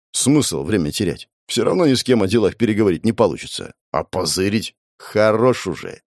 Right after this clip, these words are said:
Сейчас в оружейный магазин зайдем и сразу обедать". "Решил ствол прикупить?" — удивился Напалм. "Нет, надо одну тему на будущее обсудить". Не стал откровенничать я. "Идем?" "Может, извозчика поймаем?"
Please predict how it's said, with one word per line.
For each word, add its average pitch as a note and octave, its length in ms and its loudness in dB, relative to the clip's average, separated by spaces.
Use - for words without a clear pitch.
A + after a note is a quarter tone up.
Сейчас E3 420 0
в A#2 60 4
оружейный C#3 380 4
магазин C3+ 380 4
зайдем C3+ 460 4
и A#2 60 2
сразу D3+ 320 2
обедать". G2+ 480 2
"Решил F#2+ 420 -2
ствол F2+ 300 0
прикупить?" — - 580 0
удивился F#2+ 480 -2
Напалм. C2+ 420 -4
"Нет, F3 480 2
надо D#3+ 320 4
одну D3 200 2
тему D3 260 2
на F#2+ 120 2
будущее G#2+ 380 -2
обсудить". - 480 -10
Не B2 140 4
стал G2+ 280 2
откровенничать D#2 640 -2
я. A1 220 -10
"Идем?" C3+ 320 2
"Может, B1 260 -10
извозчика F#2+ 500 -2
поймаем?" D#2+ 440 0